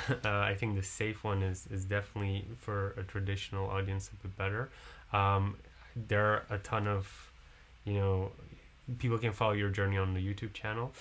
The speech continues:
Um, I guess my question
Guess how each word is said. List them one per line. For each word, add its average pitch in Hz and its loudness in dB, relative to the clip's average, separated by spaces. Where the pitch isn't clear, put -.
Um, 98 6
I 113 2
guess 120 2
my 110 0
question 120 0